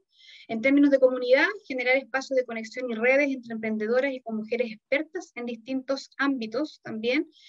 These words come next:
es que, eh, efectivamente en esa comunidad se compartan,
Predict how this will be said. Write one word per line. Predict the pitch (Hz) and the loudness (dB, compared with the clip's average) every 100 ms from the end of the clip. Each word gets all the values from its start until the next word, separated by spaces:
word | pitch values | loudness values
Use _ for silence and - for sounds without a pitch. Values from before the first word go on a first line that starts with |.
| - | -10
es | 226 226 - | -8 -8 -2
que, | 262 269 302 _ _ _ _ 247 | 4 4 2 _ _ _ _ 2
eh, | 226 | 2
efectivamente | 214 226 220 247 262 | 0 -6 -2 -2 0
en | 262 | -4
esa | 262 240 | -4 -6
comunidad | 220 220 240 | -4 -4 -4
se | 254 220 | -8 -12
compartan, | 208 196 - 269 277 - 262 330 | -10 -10 -2 -2 -2 -2 2 2